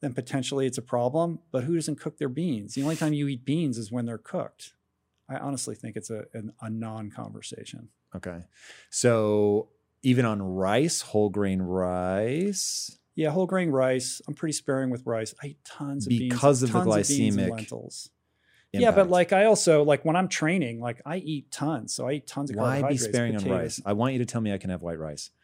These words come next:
Speaker 2: That's the point here,
Speaker 1: Well,
Speaker 2: Rich. I
Speaker 1: right.
Speaker 2: want some white rice.
Speaker 1: I mean, first of all, white rice is a refined grain. They stripped out that, the healthy part of the rice
Speaker 2: Mm.
Speaker 1: to make it more tasty. So I would encourage you to try a long grain rice or a br-,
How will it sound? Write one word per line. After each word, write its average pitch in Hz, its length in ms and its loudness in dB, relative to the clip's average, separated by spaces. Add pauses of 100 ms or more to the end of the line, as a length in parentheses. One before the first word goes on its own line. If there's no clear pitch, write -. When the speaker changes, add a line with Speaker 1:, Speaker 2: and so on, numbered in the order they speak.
(140)
Speaker 2:
That's 151 260 8
the 156 80 6
point 196 260 12
here, 180 120 12
Speaker 1:
Well, 131 40 8
Speaker 2:
Rich. 151 360 10 (100)
I 143 60 -10
Speaker 1:
right. 180 180 10
Speaker 2:
want 170 140 10
some 180 120 8
white 180 220 10
rice. 160 200 10
Speaker 1:
I 190 40 8
mean, 202 100 8
first 240 240 8
of 226 60 10
all, 175 160 12
white 165 240 10
rice 170 480 6
is 165 180 4
a 151 60 2
refined 135 480 2
grain. 127 320 0
They 127 100 0
stripped - 480 0
out 131 380 2
that, 120 340 -4
the 123 140 -4
healthy 131 320 -2
part 156 240 2
of 139 80 -4
the 156 80 -2
rice 156 540 -2
Speaker 2:
Mm. 90 360 -6
Speaker 1:
to 135 100 -4
make 131 220 -2
it 135 100 -4
more 131 200 -2
tasty. 127 480 -4
So 120 320 -2
I 123 160 -2
would 123 100 -2
encourage 117 400 -6
you 117 140 -6
to 113 80 -6
try 117 320 -4
a 113 60 -4
long 110 260 -8
grain 113 260 -6
rice 110 420 -10
or 113 120 -10
a 104 60 -12
br-, 123 160 -10